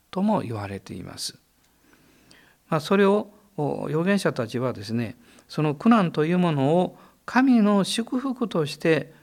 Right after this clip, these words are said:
受け取っていったわけです。まあ、今、その苦難というものを、イエス様の十字架の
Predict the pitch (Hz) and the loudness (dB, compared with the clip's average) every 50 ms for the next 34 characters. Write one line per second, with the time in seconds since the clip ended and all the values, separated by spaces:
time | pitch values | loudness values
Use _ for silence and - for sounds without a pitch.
0 | _ _ _ - 117 - 127 107 - 110 107 - _ - - 110 110 123 - - | _ _ _ -12 -8 -8 -8 -6 -6 -8 -10 -10 _ -10 -8 -6 -6 -8 -8 -12
1 | - 92 92 107 - - - - - - - - - - _ _ _ _ _ _ | -12 -12 -12 -14 -16 -20 -20 -18 -16 -14 -14 -14 -14 -18 _ _ _ _ _ _
2 | _ _ _ _ _ _ - - - - _ _ _ _ _ _ - 170 151 147 | _ _ _ _ _ _ -20 -20 -20 -20 _ _ _ _ _ _ 0 2 2 4
3 | 185 196 208 196 170 - - - - 165 160 156 143 151 - 175 165 147 131 123 | 4 6 6 6 4 4 0 -2 -2 0 0 0 0 0 0 0 2 2 0 0
4 | 127 117 120 123 120 110 104 110 139 170 185 - - - - - - _ _ 131 | 0 -2 -2 -2 -2 -2 -2 -2 -2 -2 -4 -4 -8 -14 -20 -20 -20 _ _ -6
5 | 139 143 143 - 156 135 127 117 113 113 107 104 117 117 120 131 147 165 - 143 | -4 -4 -4 -4 -4 -4 -2 -2 -4 -6 -6 -4 -4 -2 -2 -2 -4 -4 -2 -2
6 | 127 120 | 0 0